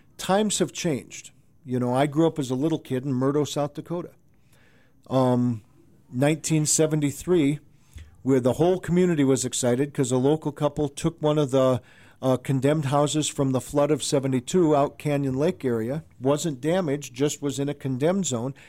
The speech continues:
and they put it on a hay truck and took it out to Murdo, and I think that's the last house that was built in Murdo, South Dakota. Why is that? There isn't an incentive.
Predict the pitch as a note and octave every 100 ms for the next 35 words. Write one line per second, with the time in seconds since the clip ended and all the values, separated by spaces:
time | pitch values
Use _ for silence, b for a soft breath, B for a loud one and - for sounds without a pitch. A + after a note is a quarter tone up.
0 | B B B C#3+ C#3+ C#3+ D#3+ D#3 D#3 D3
1 | A#2 F3+ F#3+ D3+ D#3 - C3+ - D3+ D3+
2 | C#3+ - C3 D#3 G3+ C#3 C3+ F3 F3+ E3
3 | D3+ G3+ D3+ C3+ D#3+ E3 - E3+ F3 E3+
4 | D#3 C#3 C#3+ G#3+ D3+ D#3 F3 F#3 - F#3+
5 | - G#3 A#3+ - _ _ b _ - D#3+
6 | F3 F3+ E3+ C3+ G2 - - _ _ _
7 | _ - B2 C3+ C3 D3+ D#3 F#3 E3+ -
8 | C#3+ C#3 B2+ - - B2 D3+ G#3 -